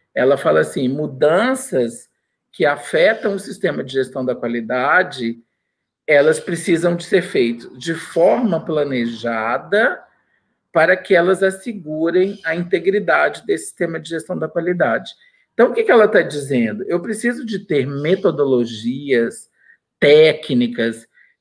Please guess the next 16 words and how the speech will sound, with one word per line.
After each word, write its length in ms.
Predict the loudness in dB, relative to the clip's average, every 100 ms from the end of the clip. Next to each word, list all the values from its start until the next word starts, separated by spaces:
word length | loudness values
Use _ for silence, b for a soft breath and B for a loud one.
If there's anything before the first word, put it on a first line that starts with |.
| _
que 140 | -2 -2
façam 720 | 4 4 4 2 0 0 2
o 100 | 2
gerenciamento 760 | 4 2 2 -2 -2 -2 -6 -6
e 40 | -4
planejamento 640 | -2 -2 -2 -4 -4 -2
da 100 | -2
mudança. 680 | 0 0 0 -2 -4 -10 -20 b b b _
Então, 180 | 0 2
nessa 420 | 4 2 2 4
hora, 640 | 6 6 6 6 4 2 -2
o 60 | -4
nosso 260 | -2 -2
papel 420 | -2 0 2 2
foi 240 | 0 0 2
muito, 840 | 2 2 0 0 -2 -4 -6 -6